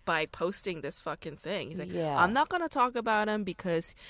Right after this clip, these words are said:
Speaker 1: he was abusive to women." I was like, "First of all, what a really shitty thing to do, to talk ill, speak ill of the dead the moment he dies." And second, like, you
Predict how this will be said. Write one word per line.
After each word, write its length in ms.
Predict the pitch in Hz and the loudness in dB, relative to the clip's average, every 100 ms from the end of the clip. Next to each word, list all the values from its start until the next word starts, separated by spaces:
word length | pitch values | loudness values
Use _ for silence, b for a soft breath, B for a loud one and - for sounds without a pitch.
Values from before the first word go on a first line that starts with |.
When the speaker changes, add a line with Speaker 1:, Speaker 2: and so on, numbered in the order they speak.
| B | B
Speaker 1:
he 460 | - 226 240 247 254 | -8 -4 -2 0 2
was 240 | 180 160 | 2 2
abusive 460 | 151 - 190 277 - | -4 -6 -6 -6 -4
to 100 | 240 | 0
women." 280 | 180 185 180 | 2 2 0
I 40 | |
was 100 | - | 0
like, 100 | 233 | 0
"First 260 | - 508 - | 2 0 2
of 80 | 214 | 4
all, 220 | 185 - | 6 4
what 160 | 180 247 | 0 -2
a 60 | 294 | 2
really 200 | 247 226 | 0 0
shitty 280 | - 196 196 | -2 -2 -4
thing 140 | 175 | -8
to 80 | 170 | -6
do, 220 | 156 156 | -6 -6
to 80 | 143 | -6
talk 420 | - 165 156 - - _ | -4 -2 -2 -4 -16 _
ill, 260 | - 165 165 - | 0 2 0 -4
speak 280 | - 104 - | -6 -6 -2
ill 180 | 165 160 | 0 0
of 100 | - | -2
the 100 | 147 | -4
dead 500 | - 147 143 131 - - | 0 0 2 0 -4 -4
the 80 | 175 | -2
moment 400 | 151 151 147 143 180 | 0 -2 -2 -6 -8
he 120 | 147 | -8
dies." 560 | 135 110 - 98 - - B B B B | -4 -4 -2 -4 -6 -14 B B B B
And 140 | 185 | -8
second, 520 | 190 415 466 220 196 - | -4 -2 0 2 2 0
like, 340 | 190 175 - - | 0 -2 -2 -8
you 280 | 175 196 | -6 -2